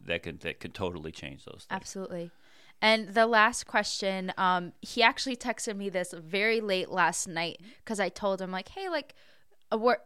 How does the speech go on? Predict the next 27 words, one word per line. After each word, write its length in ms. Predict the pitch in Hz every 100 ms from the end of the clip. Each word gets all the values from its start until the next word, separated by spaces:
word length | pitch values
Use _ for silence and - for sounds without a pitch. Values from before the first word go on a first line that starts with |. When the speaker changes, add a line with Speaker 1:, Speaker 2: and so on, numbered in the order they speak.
| -
Speaker 2:
we're 160 | 165
gonna 160 | 220 214
keep 140 | 233
this 120 | 214 196
very 180 | 196 196
anonymous, 440 | 190 170 165 175
but 120 | -
can 160 | - 202
I 80 | 190 175
Speaker 1:
And 80 | - - -
Speaker 2:
mention 220 | 190 151
Speaker 1:
by 80 | 127
the 60 |
Speaker 2:
these 80 | 135
Speaker 1:
way, 160 | 131 123
we 160 | 123
got 200 | 131 135
Speaker 2:
questions?" 180 | 135 131
Speaker 1:
permission 580 | 123 120 117 101 80 82 -
Speaker 2:
We 80 | 254
Speaker 1:
from 100 | 196
Speaker 2:
did. 200 | 220 160
Speaker 1:
these 60 |
folks 300 | 156 190 - 196
Speaker 2:
We 60 |
Speaker 1:
to 60 |
do 60 | 240